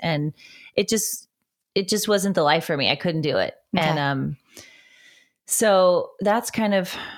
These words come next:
Speaker 1: trying to think about the timeline here. That's when I started struggling with my back.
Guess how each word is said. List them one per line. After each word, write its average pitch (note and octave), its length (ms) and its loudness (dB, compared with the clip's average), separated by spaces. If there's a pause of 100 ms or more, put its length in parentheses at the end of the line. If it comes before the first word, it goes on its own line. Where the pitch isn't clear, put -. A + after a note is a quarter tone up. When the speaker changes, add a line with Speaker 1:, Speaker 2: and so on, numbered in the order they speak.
(600)
Speaker 1:
trying F3+ 200 -2
to D#3 40 -2
think D3+ 160 -4
about C#3 140 -2
the C#3 60 -4
timeline D3+ 460 -2
here. C#3 280 -2
That's G3+ 280 0
when A#3+ 100 0
I G3+ 80 0
started E3+ 280 0
struggling D#3+ 380 -2
with D3 120 -4
my C3+ 120 0
back. C3+ 540 -4